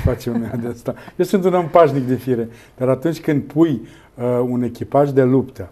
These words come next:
pentru că asta sunteți, uh, pe drumuri și fuge și aleargă și după aceea vezi că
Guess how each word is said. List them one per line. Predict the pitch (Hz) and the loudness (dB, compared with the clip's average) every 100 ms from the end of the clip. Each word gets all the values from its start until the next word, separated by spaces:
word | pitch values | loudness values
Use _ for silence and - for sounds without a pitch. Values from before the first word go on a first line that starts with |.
| _ _ - | _ _ -18
pentru | 104 101 | -14 -12
că | 101 | -10
asta | 120 - 107 | -10 -10 -14
sunteți, | - 113 92 - _ _ _ _ | -8 -8 -10 -20 _ _ _ _
uh, | - 117 117 110 110 | -10 -6 -6 -6 -10
pe | - 127 | -6 -2
drumuri | 123 143 127 98 - - _ - _ _ | 2 2 2 -4 -12 -20 _ -20 _ _
și | - - | -16 -14
fuge | - - 170 120 | -10 0 0 0
și | 117 - | -4 -4
aleargă | 123 151 131 | 0 2 2
și | 117 | -2
după | - | -4
aceea | 120 - | -6 -4
vezi | 127 135 143 | 0 0 0
că | - 131 | 0 0